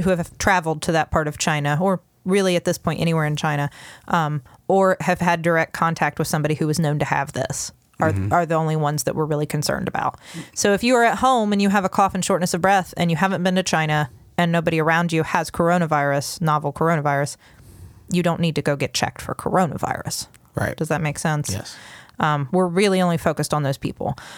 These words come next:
Speaker 1: Uh, the other things we know, it, so far, the, as far as when do you get symptoms after you're exposed, two to fourteen days.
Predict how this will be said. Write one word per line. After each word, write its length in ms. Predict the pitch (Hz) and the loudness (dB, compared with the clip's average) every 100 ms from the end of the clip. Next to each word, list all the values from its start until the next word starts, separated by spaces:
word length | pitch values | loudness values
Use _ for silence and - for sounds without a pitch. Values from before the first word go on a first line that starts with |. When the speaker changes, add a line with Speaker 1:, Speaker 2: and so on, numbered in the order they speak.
| - - | -16 -2
Speaker 1:
Uh, 420 | 165 160 151 139 - | 2 2 2 0 -2
the 180 | 185 208 | 0 2
other 140 | 233 254 | 4 2
things 200 | 240 226 | 2 2
we 100 | 226 | 2
know, 480 | 214 214 214 214 - | 4 4 4 4 2
it, 260 | 180 185 - _ _ - | 2 2 0 _ _ -2
so 280 | - 262 | 2 4
far, 520 | 247 262 247 240 233 180 | 4 4 6 6 4 2
the, 160 | 196 196 | 2 4
as 180 | 180 185 | 4 2
far 180 | 233 226 | 2 2
as 200 | 214 - | 2 0
when 240 | 196 208 | 0 2
do 60 | 214 | 2
you 100 | 220 | 2
get 160 | 202 | 2
symptoms 640 | - 208 196 208 202 180 - | 2 0 2 2 2 0 -2
after 280 | - 185 202 | 0 0 2
you're 480 | 185 185 175 170 165 - | 2 4 4 2 0 -4
exposed, 800 | 180 - 202 202 202 202 - - - - - - - | -2 0 2 4 4 2 -2 -8 -16 -20 -20 -20 -6
two 260 | - 226 214 | 0 2 2
to 80 | |
fourteen 560 | 180 - 202 - 208 202 | 0 2 0 0 0 2
days. 480 | 196 196 202 208 | 4 2 2 0